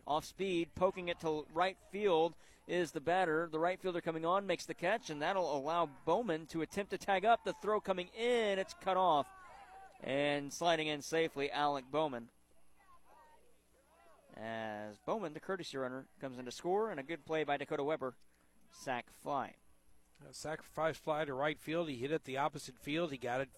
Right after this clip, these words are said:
Speaker 2: deep enough to get the runner home, and also when the ball came back in to the infield, it was mishandled just a bit. I don't think they would have had a chance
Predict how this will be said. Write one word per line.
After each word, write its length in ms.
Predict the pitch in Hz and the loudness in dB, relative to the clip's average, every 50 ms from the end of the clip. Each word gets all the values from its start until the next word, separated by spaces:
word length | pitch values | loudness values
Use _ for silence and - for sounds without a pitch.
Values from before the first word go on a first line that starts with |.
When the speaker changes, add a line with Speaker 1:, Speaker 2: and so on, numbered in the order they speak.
| - - - | -20 -20 -8
Speaker 2:
deep 240 | - 147 180 202 - | -4 -4 -4 -2 -2
enough 300 | 180 165 175 185 196 - | 2 4 4 4 4 2
to 80 | - 151 | -4 -4
get 200 | - 160 170 - | -2 -2 -2 -2
the 80 | 160 | -2
runner 280 | 147 147 151 151 143 139 | 0 0 0 0 0 0
home, 280 | 135 151 156 180 185 180 | 0 2 2 2 0 0
and 100 | 147 147 | -2 0
also 320 | 151 190 180 - 180 165 | 0 0 0 0 0 0
when 100 | 156 156 | 0 -2
the 60 | 143 | -2
ball 200 | 131 139 151 165 | -2 0 0 -2
came 240 | 160 - 165 170 156 | -2 -4 -4 -6 -2
back 280 | 143 147 143 143 - 156 | 0 -2 -2 -2 -2 -2
in 200 | 160 165 160 147 - - - - - - - | -2 -2 -4 -6 -10 -18 -20 -20 -20 -20 -12
to 80 | - 147 | -8 -4
the 180 | 143 156 160 | -2 0 0
infield, 380 | 185 196 - - 156 143 139 135 | 0 0 -2 -2 -2 -2 -2 -2
it 80 | 135 127 | -4 -6
was 120 | 127 117 | -8 -6
mishandled 640 | 135 156 165 - - 180 202 214 202 160 139 123 | -6 -4 -4 -4 -2 -2 -2 0 -2 -2 -4 -6
just 240 | 113 123 120 - - | -6 -10 -10 -10 -10
a 40 | 117 | -8
bit. 200 | 110 120 131 135 | -4 -4 -2 -2
I 120 | 127 143 | -2 0
don't 180 | 160 175 185 - - - - | 0 0 -2 -2 -6 -4 -2
think 180 | 214 208 - | 0 0 0
they 80 | - 185 | 0 -2
would 140 | 165 156 151 | 0 0 0
have 100 | 143 135 | 0 2
had 140 | 151 165 151 | 2 2 2
a 40 | |
chance 460 | 139 - - 170 170 170 156 - - | 0 -2 -4 -2 0 0 0 -2 -4